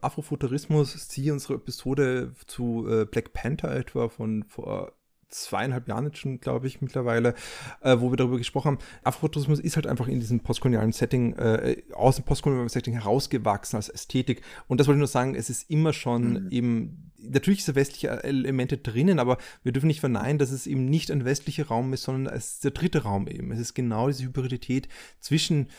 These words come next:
Speaker 1: zwei kolonialen Räumen. Wir können nicht einfach sagen, das ist explizit für uns gedacht, sondern viel stärker,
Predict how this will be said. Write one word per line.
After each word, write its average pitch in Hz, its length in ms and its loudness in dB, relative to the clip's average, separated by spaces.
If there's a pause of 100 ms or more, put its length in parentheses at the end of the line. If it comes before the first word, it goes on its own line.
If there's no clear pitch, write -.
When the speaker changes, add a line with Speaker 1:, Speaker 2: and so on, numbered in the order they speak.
(140)
Speaker 1:
zwei 120 240 4
kolonialen 127 460 2
Räumen. 120 400 0
Wir 113 60 -6
können 123 220 0
nicht 127 160 -2
einfach 120 160 0
sagen, 110 240 0
das 110 140 -6
ist 117 240 -6 (400)
explizit 156 760 0
für 147 280 2 (120)
uns 180 380 8
gedacht, 147 520 0
sondern 156 220 0
viel 170 140 -4
stärker, 131 460 0